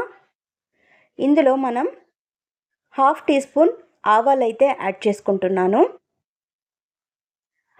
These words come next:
ఆవాలు కొంచెం చిటపటలాడిన తర్వాత ఇందులో ఒక టీ స్పూన్ వరకు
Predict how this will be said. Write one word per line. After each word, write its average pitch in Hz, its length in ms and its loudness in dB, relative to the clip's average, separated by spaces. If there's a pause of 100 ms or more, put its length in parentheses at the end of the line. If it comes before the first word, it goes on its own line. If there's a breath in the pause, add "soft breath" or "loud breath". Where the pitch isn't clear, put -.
(300 soft breath)
ఆవాలు 320 380 2
కొంచెం 233 320 -2
చిటపటలాడిన 208 760 0 (100)
తర్వాత 190 380 0 (800)
ఇందులో 320 220 4 (120)
ఒక 226 220 -2
టీ 240 160 -2
స్పూన్ 247 320 0
వరకు 214 300 0